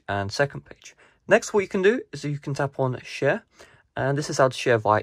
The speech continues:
email. So all you need to do is just tap on the mail right here, tap on this one, and it'll bring to the mail application. So what it will do is if you haven't added the account yet, you will need to add an account, but it will open up the mail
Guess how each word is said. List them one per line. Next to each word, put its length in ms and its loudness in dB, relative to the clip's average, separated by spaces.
email. 300 -4
So 220 0
all 160 -2
you 60 0
need 60 -2
to 100 -12
do 120 4
is 100 -6
just 140 -6
tap 220 -8
on 120 0
the 40 -2
mail 380 2
right 200 -2
here, 280 -2
tap 180 -2
on 100 4
this 180 -4
one, 180 2
and 140 0
it'll 80 0
bring 220 2
to 100 -8
the 60 -2
mail 220 2
application. 680 -2
So 320 2
what 160 6
it 80 6
will 80 2
do 340 0
is 140 -2
if 100 -6
you 60 2
haven't 160 0
added 240 -2
the 60 -2
account 320 0
yet, 160 -6
you 100 -8
will 140 -4
need 120 -4
to 160 -8
add 80 0
an 100 -4
account, 380 2
but 120 0
it 80 2
will 180 0
open 280 2
up 120 0
the 80 -4
mail 360 0